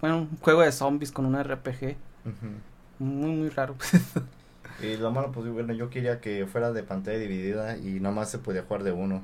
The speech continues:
Speaker 2: en
Speaker 1: Sí, pues, lo
Speaker 2: en
Speaker 1: mismo
Speaker 2: esa
Speaker 1: del mundo,
Speaker 2: consola.
Speaker 1: un mundo dividido, pues, y un mundo de abierto, <laughs> no puede, no, generalmente no te permite la pantalla dividida.
Speaker 2: Lamentablemente, lamentablemente. Pero, bueno, si quieres pasar al siguiente, o yo la hago.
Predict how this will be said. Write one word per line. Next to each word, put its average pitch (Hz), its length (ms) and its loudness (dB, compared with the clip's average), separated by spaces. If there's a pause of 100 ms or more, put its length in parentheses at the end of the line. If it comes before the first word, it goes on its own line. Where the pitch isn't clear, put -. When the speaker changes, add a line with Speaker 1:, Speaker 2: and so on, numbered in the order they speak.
Speaker 2:
en 90 340 -6
Speaker 1:
Sí, 165 180 2
pues, 147 220 -2
lo 135 80 4
Speaker 2:
en 131 60 2
Speaker 1:
mismo 151 200 6
Speaker 2:
esa 151 60 6
Speaker 1:
del 135 80 6
mundo, 143 420 6
Speaker 2:
consola. - 140 -12
Speaker 1:
un 139 80 -2
mundo 151 200 0
dividido, 131 420 -2
pues, - 600 -14
y 139 80 0
un 139 120 4
mundo 147 640 6
de 117 300 0
abierto, 143 440 4
<laughs> - 640 4
no 135 180 2
puede, 131 320 8 (120)
no, 131 320 2
generalmente 139 500 4
no 139 120 2
te 131 80 -8
permite 123 420 -2
la - 180 0
pantalla 113 320 -6
dividida. 113 420 -10 (640)
Speaker 2:
Lamentablemente, 107 1040 -2 (380)
lamentablemente. 64 520 -12 (800)
Pero, - 120 -12 (220)
bueno, - 160 -14 (220)
si - 80 -14
quieres 104 180 -8
pasar 120 240 -6
al 117 60 -4
siguiente, 131 280 -6
o 107 120 -4
yo 95 120 -6
la 90 60 -8
hago. - 120 -12